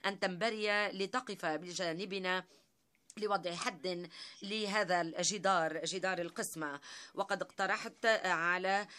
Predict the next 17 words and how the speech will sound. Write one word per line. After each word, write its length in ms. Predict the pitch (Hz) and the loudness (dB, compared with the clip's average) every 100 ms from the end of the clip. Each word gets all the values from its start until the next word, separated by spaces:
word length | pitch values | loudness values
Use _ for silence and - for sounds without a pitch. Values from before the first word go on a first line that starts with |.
| - | -8
جمهورية 340 | 165 214 208 196 | -4 -2 0 0
كوريا 260 | 202 208 | 2 2
الديمقراطية 640 | 175 175 175 180 175 208 175 | 2 0 -2 -2 0 -2 0
الشعبية، 800 | - 170 160 185 220 233 247 247 - - - | 2 0 -2 -6 -2 0 0 -2 -14 -18 -4
آه، 260 | 180 190 175 | 0 0 0
منذ 300 | 202 190 190 | -4 -4 -2
فترة 480 | 220 208 190 185 170 | -2 0 2 2 2
ليست 420 | 190 202 202 175 160 | 0 -2 -2 -4 -2
ببعيدة 640 | 175 170 160 220 233 240 | 0 0 -2 -4 -2 -2
ببناء 560 | 202 165 165 190 202 180 | 0 -2 0 0 0 -2
ممرات، 540 | 165 160 156 208 208 | -2 -2 0 -2 0
آه، 220 | 214 208 202 - - - | -4 -4 -10 -14 -12 -2
يمكن 680 | 202 196 269 240 226 202 202 | 0 0 -2 0 0 0 -4
أن 540 | - 208 208 208 - | -2 -2 -2 -6 -4
تشكل 500 | 208 196 220 - 202 | -2 0 0 0 0
رابطاً 480 | 185 190 185 180 196 | 2 2 0 0 0
بين، 640 | 185 180 185 180 180 185 | 0 0 0 2 2 2